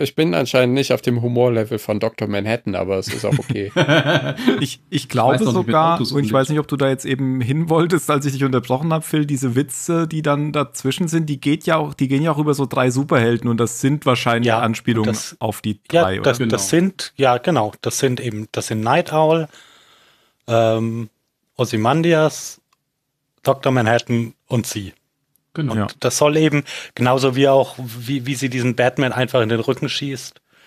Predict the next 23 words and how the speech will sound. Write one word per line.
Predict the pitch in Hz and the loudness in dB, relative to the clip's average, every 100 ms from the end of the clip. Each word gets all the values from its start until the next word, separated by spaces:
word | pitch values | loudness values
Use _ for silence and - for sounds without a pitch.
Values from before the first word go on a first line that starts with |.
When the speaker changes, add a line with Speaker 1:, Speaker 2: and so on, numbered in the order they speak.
| - - - - - - _ _ | -20 -20 -20 -20 -20 -20 _ _
Speaker 4:
ähm, | 120 120 123 120 | 2 2 2 2
hat | 117 127 | 0 0
sie | - | -2
mit | 127 127 | 0 0
diesem | 139 123 120 113 | -2 -2 -4 -4
Superhelden-Kapitel | - 135 151 123 131 135 120 - 127 - - 135 127 | -8 -2 2 2 2 -2 -8 -6 -4 -4 -4 -4 -2
anscheinend | 120 127 123 110 | 0 0 0 0
sehr | 127 | 0
deutlich | 117 120 117 113 123 | 2 0 0 -6 -8
abgeschlossen | - - - 143 131 147 123 | -10 -10 -4 -4 -2 -6 -6
und, | 127 - - - - | -8 -8 -16 -16 -10
äh, | 120 120 | -6 -4
hält, | 98 123 123 - - | -2 -2 -4 -10 2
<laughs> | 131 113 113 - | 2 2 -8 -14
hält | - 165 - | -2 -2 -2
nicht | 135 | -4
mehr | 135 | -4
so | 127 131 | -4 -4
viel | 143 131 | -4 -4
von | 131 | 0
denen, | 131 123 | 2 2
weil | 117 117 | 2 0
die, | 120 | -2